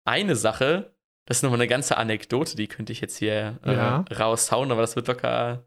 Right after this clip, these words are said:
Speaker 2: Hau.
Speaker 1: das wird ein ganzes Fass aufmachen.
Speaker 2: Hau.
Speaker 1: Also
Speaker 2: Aber ich muss dann natürlich, äh, auch noch meinen Platz eins sagen. Aber du kannst,
Speaker 1: Ja.
Speaker 2: mach, mach,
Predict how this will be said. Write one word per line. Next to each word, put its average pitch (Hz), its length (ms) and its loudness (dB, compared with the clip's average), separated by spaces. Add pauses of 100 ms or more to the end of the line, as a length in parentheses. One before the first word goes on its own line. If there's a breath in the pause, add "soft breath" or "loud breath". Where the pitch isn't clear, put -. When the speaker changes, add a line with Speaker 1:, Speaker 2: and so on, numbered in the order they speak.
(140)
Speaker 2:
Hau. 120 160 2
Speaker 1:
das 110 120 -2
wird 127 80 0
ein 110 40 0
ganzes 123 360 -2
Fass - 240 -2
aufmachen. 101 420 -6 (300)
Speaker 2:
Hau. 143 240 6
Speaker 1:
Also 107 340 -4 (360)
Speaker 2:
Aber 143 180 4
ich 147 80 -4
muss 160 160 0
dann 156 120 4
natürlich, 147 440 2
äh, 139 460 4 (1200)
auch 131 120 4
noch 131 140 0
meinen 107 160 0
Platz 104 220 -8
eins 101 320 -8
sagen. 98 340 -14 (140)
Aber 123 180 -2
du 139 60 0
kannst, 147 260 -2
Speaker 1:
Ja. 107 240 0
Speaker 2:
mach, 139 240 -4 (100)
mach, 135 240 -6